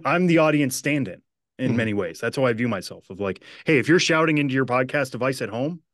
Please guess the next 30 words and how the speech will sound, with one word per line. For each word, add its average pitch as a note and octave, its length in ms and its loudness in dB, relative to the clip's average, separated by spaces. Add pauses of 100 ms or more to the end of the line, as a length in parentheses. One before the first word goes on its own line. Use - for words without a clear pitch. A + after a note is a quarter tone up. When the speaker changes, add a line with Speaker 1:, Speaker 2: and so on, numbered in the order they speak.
(320)
Speaker 1:
hey, F#3 140 2
what F3+ 160 2
about A#3 220 0
that G3+ 180 -2
thing?" F#3+ 240 -4 (100)
I C3+ 140 -4
wanna D#3+ 260 -4
be C3+ 140 -6
the A#2+ 100 -8
guy A#2 160 -4
to G#2 80 -10
ask B2 300 -10
it - 180 -20
for C#3+ 140 2
you, E2+ 240 -8 (260)
so - 140 -4
you A#2 120 0
get A#2 200 0
that G#2 180 0
answer G2 300 -6
and G2 100 -6
you G2+ 160 -6
learn G2 140 -6
something F#2+ 260 -12
along F2 240 -10
the F2 60 -12
way. F2+ 140 -12 (400)
Speaker 2:
You're F3 120 0
like, F#3 160 -4 (180)
"Uh, F3+ 100 -6